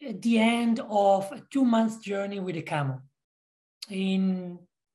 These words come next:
crossing half of Kenya, all of it in the bush. Um, very hard journey, and I, I, I just finished it, uh, moved from village to village, tribe to tribe,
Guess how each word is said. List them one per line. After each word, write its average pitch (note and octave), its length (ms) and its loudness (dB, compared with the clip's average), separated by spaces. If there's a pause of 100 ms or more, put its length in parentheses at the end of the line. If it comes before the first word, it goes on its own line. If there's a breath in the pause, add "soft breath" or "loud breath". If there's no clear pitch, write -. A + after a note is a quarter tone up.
crossing G#3+ 360 2
half F3 220 0
of - 180 -6
Kenya, C3+ 360 -6 (560)
all C4 260 6
of A3+ 120 2
it A#3 200 -2 (260)
in G3+ 140 -6
the F3+ 80 -6
bush. - 360 -8 (1500)
Um, G3+ 480 2
very B3 260 4
hard A3 280 0
journey, B3 680 0 (500)
and G3+ 720 -4 (300)
I, G3 60 -10
I, A3+ 420 -12
I G#3+ 80 -4
just G3+ 460 -2 (180)
finished A#3+ 440 0
it, A3+ 260 2 (160)
uh, E3+ 300 -12 (160)
moved G3 580 2
from F3 540 -4
village A3 480 2
to G#3+ 100 -4
village, A3 580 0
tribe G#3+ 340 -2
to F#3+ 80 -12
tribe, G#3 640 -2